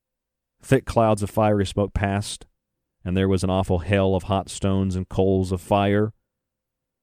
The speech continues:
just like the plagues of Egypt. "Dust and smoke clouds darkened the sky," so there's the darkness. "The waters upon which they fell were plagued with a bloody hue." There's your water turning to blood.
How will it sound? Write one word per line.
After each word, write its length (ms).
just 200
like 220
the 80
plagues 420
of 100
Egypt. 440
"Dust 320
and 100
smoke 240
clouds 340
darkened 460
the 60
sky," 480
so 140
there's 240
the 60
darkness. 600
"The 100
waters 420
upon 320
which 220
they 120
fell 540
were 80
plagued 400
with 120
a 80
bloody 380
hue." 500
There's 260
your 260
water 340
turning 480
to 140
blood. 460